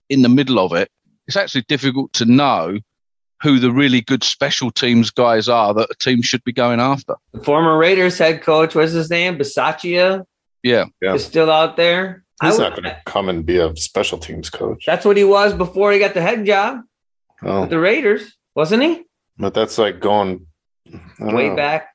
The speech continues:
Speaker 2: What you said is right, Todd. It's usually a younger guy trying to move his way up. I saw this on Twitter today, I believe it was.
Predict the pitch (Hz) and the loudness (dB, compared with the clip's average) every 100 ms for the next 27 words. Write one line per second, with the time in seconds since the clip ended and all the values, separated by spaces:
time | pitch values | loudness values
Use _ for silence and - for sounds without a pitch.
0 | - 185 233 220 165 151 127 107 107 110 | -6 -2 0 0 0 0 0 -2 -2 -2
1 | 123 139 156 185 185 190 180 156 156 165 | -2 -2 -2 0 2 2 2 0 0 0
2 | 156 139 131 139 135 - 147 147 131 139 | -2 -2 -2 -2 -4 -4 -4 -2 -2 0
3 | 143 139 131 139 143 117 117 - _ - | 0 0 0 2 2 0 -2 -4 _ -6
4 | 180 302 254 254 262 254 180 170 151 160 | -4 0 2 2 2 2 0 0 0 2
5 | 170 175 160 - 143 143 156 165 156 160 | 2 2 -2 -4 -2 0 2 2 2 0
6 | 160 160 160 170 175 160 160 160 156 | 0 0 0 0 0 2 2 2 -2